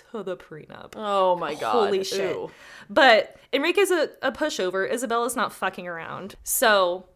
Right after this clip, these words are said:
Speaker 1: he's like, "Yeah, okay." Signs on the line. Like, "Whatever, sounds good. So it's all over now?" She's like, "Yeah, Enrique, it's all over now." And he's like, "Okay." And so he, like, leaves out of there and takes this big fresh air of, like, freedom.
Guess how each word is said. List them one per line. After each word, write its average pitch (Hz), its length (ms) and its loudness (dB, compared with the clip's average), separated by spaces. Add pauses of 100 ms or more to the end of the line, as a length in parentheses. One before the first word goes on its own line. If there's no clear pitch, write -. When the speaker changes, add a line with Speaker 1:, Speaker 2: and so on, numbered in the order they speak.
(140)
Speaker 1:
he's 202 200 -10
like, 180 200 -6
"Yeah, 202 220 0
okay." 185 460 -8 (100)
Signs 190 360 -6
on 196 120 -4
the 185 60 -6
line. 165 360 -8 (140)
Like, 175 240 -6
"Whatever, 185 380 -4
sounds 180 340 -10
good. 175 180 -8
So 190 200 -8
it's 196 120 -12
all 190 200 -4
over 202 180 -8
now?" 247 220 -6
She's 269 180 -14
like, 269 220 -10
"Yeah, 233 240 -8
Enrique, 233 460 -10
it's 233 180 -10
all 262 160 -6
over 214 260 -10
now." 185 280 -16 (420)
And 240 120 -4
he's 269 200 -10
like, 294 160 -8
"Okay." 269 420 -6 (340)
And 277 140 -4
so 294 140 0
he, 294 160 -4
like, 285 160 -2
leaves 294 460 -6
out 262 180 2
of 254 80 -2
there 247 160 -2
and 233 100 -8
takes 247 240 -8
this 254 220 -10
big 262 220 -6
fresh 240 440 -8
air 233 300 -8
of, 214 160 -16
like, - 180 -12
freedom. - 580 -16